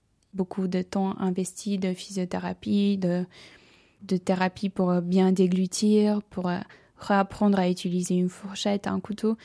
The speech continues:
Et je pense que, euh, c'est ça aussi que le grand public réalise pas forcément, parce qu'il pense qu'une fois qu'il est,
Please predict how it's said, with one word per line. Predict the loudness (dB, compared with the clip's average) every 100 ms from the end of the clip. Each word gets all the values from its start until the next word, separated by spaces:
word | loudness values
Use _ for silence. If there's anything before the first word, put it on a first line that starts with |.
| -16 -20 _ -6
Et | -4
je | -6 -2
pense | -2 -2
que, | -2
euh, | 0 0 -2 -4 -8 -14
c'est | -10 -6
ça | -4 -2 -2
aussi | -2 -4 -4
que | -2
le | -2 -2
grand | -2 -4
public | -4 -6 -6 -6 -8
réalise | -6 -4 -6 -8
pas | -6 -6
forcément, | -4 -8 -2 2 2 0 -12 _ _ _
parce | 0 2
qu'il | 0 2
pense | 2 2
qu'une | 2 0 0 -2
fois | -2 -2
qu'il | -2 0
est, | 0 -2 -4